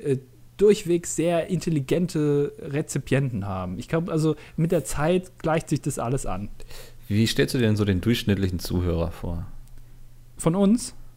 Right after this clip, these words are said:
Speaker 2: Ja.
Speaker 1: Äh, weiblich, ähm,
Speaker 2: Mhm.
Speaker 1: blond, große Brüste, braune Augen, ähm, eins fünfzig groß, ähm, hat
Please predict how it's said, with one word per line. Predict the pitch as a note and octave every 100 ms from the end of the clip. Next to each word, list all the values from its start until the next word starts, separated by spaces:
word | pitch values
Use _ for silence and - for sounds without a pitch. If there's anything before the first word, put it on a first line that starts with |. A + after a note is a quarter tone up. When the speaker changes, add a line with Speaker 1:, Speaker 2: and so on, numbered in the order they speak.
| -
Speaker 2:
Ja. | F#2 F#2 - - -
Speaker 1:
Äh, | - A2 A2
weiblich, | - A2+ - A3+ - - - - - -
ähm, | C3+ C3 C3+ C3+ C3+ C3+
Speaker 2:
Mhm. | C3
Speaker 1:
blond, | B2 G#2+ A2 A2 E3 A3+ A#3+ -
große | - - C3+ E3 -
Brüste, | C3 - B2+ C3 F#3 - - G3 G3+ G3+
braune | C3 A#2+ A2+ G#3 F#3
Augen, | F2 F2 G2 A#2 F#3+ B3 - - - - - - - -
ähm, | C#3 C#3 C#3 C#3 C#3 C#3 -
eins | G#2+ A#2+ E3+ F#3 - -
fünfzig | - - D#3+ G3+ - - G3 -
groß, | - B2 B2+ G3 B3+ - - - - - - - - - -
ähm, | D3 C#3+ C#3+ C#3+ D3 C#3+ C#3+ C#3 - - -
hat | - - D#3